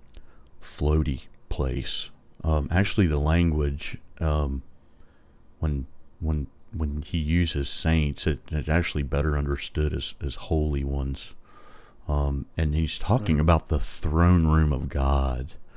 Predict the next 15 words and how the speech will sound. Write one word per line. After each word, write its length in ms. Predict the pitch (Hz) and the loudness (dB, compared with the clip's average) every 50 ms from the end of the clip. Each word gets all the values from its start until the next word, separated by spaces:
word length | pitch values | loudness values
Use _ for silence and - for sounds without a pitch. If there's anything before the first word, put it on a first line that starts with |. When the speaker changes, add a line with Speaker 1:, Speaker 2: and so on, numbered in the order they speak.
| - - - - - - - - - - - - - - - - - - - - - - - - - - - - | -18 -18 -18 -18 -20 -20 -20 -20 -20 -20 -20 -20 -20 -20 -20 -20 -20 -20 -20 -20 -20 -20 -20 -20 -20 -12 0 4
Speaker 1:
We, 180 | 98 92 - - - - - - - - - - - - - - - - - - - - - - - | 4 4 4 0 -8 -18 -18 -18 -16 -14 -14 -14 -14 -14 -14 -14 -12 -12 -12 -8 -6 -6 -6 -4 -4
we 280 | 80 82 95 107 110 110 | 0 6 6 6 6 6
get 360 | 107 - 113 101 95 - - - | 6 8 8 8 8 6 0 -6
the 380 | - 87 98 92 85 80 76 - - - - - - - - - - - | -2 2 4 6 6 4 2 -2 -8 -18 -20 -20 -20 -20 -20 -14 -2 0
inheritance 960 | 87 78 78 73 - 92 90 92 92 85 78 78 76 - - - - - - - - - - - - - - - - - - - - - - | 2 2 2 0 4 4 6 8 8 6 6 4 0 0 -2 -6 -6 -6 -8 -12 -16 -18 -18 -18 -16 -16 -16 -16 -18 -18 -20 -20 -14 -2 0
of 240 | 82 85 - - - - - - - - - - - - - - - - - - - - | 0 0 0 -2 -10 -20 -20 -20 -20 -20 -20 -20 -20 -20 -20 -14 -10 -8 -8 -8 -8 -4
what 400 | - 85 104 - - - - - | 2 2 2 2 2 -4 -12 -4
Christ, 580 | - - - 87 98 117 117 113 - - - - | -2 0 2 4 6 6 6 6 4 2 2 4
his 260 | 104 101 92 80 - | 4 4 2 2 0
righteousness, 840 | 73 71 78 82 - - 78 - - - 82 80 76 - - - - - - - - - - - - - - - - - - - - - - - - - - - - - - - - - - - - - - | 2 4 4 4 2 0 -2 -2 0 2 2 2 2 0 -2 -6 -8 -10 -14 -18 -18 -18 -18 -16 -16 -16 -16 -16 -18 -18 -18 -18 -18 -18 -18 -20 -20 -20 -20 -20 -20 -20 -18 -16 -16 -16 -18 -18 -18 -6 2
and 120 | - 85 | 2 4
his 180 | 73 101 92 - | 6 6 4 4
place 480 | - - - - 87 85 90 92 - - | 4 -2 0 4 4 6 6 4 4 2
of 100 | 87 87 | 2 2
authority 840 | 90 82 - - - 80 82 85 90 90 87 95 92 90 85 - | 2 0 0 0 2 4 4 6 6 6 4 4 0 0 -2 -6